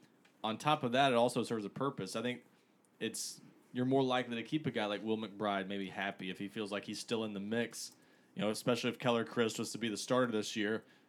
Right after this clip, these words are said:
Your third or fourth quarterback's not gonna be as unhappy if they're all getting reps, so it actually is gonna, I think, serve a purpose down the road. You might be more likely to keep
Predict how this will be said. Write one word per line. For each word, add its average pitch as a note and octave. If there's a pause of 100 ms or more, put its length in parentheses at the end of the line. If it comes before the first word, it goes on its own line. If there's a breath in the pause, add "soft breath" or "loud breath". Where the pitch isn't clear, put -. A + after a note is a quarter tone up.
Your A2+
third C3+
or B2
fourth A#2+
quarterback's B2
not A#2+
gonna B2
be A#2
as G#2+
unhappy A2
if G2
they're G#2+
all G#2+
getting G2+
reps, B2+
so G2+
it G2
actually G2+
is G2
gonna, G2+
I G2+
think, G#2
serve G#2+
a F#2
purpose G#2+
down G#2
the G2
road. G#2+
You G#2+
might A2+
be A#2
more G#2+
likely G#2
to G2
keep A#2+